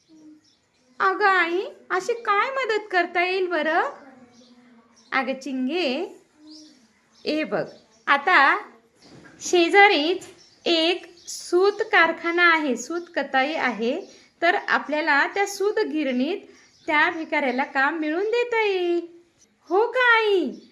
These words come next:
अरे वा, छानच होईल. मी काही सूत घेऊन येते बेटा, आपण त्या भिकाऱ्याला ते सूत देऊया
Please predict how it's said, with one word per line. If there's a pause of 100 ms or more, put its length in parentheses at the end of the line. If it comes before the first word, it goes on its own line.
(180)
अरे
वा, (500)
छानच
होईल. (760)
मी
काही
सूत
घेऊन
येते
बेटा, (480)
आपण (420)
त्या (600)
भिकाऱ्याला
ते
सूत
देऊया